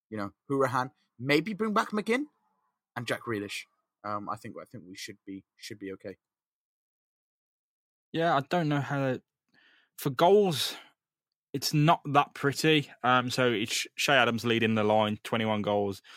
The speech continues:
Speaker 2: and Jutkiewicz with ten. I think 'cause they play two up front, that benefits them more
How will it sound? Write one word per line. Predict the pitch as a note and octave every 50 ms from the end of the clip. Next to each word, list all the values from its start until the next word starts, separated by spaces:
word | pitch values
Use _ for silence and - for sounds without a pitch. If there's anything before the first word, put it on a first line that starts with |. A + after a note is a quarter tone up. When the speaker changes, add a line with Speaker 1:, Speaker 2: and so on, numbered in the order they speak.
| - - _ _
Speaker 2:
and | A2 G#2
Jutkiewicz | - A#2+ - - - G#2+ A2 - - - - -
with | A2 - -
ten. | - - A#2 A#2+ B2 B2 - _ _ _ _ _ _ _ _ _ _ _ _ _ _ _ _ _ _ _ _ _ _ _ _ _ _
I | C3+ C3
think | - - D3+ C3 - - - - _ _ _ _ _ _ _ _ _ _ _ _ _ _ _ _ _ _ - -
'cause | - D3+ D3 C3
they | D3 C#3
play | - D3 C#3+ C3+
two | - - B2+ B2
up | G2 -
front, | - - A2+ A2+ G#2+ G2 E2+ - - _ _ _ _ _ -
that | A2+ G2 G#2+ G#2
benefits | A2+ A#2 A#2+ A2+ - B2+ - - -
them | C3 B2+
more | C3 C3+ D3 E3+ E3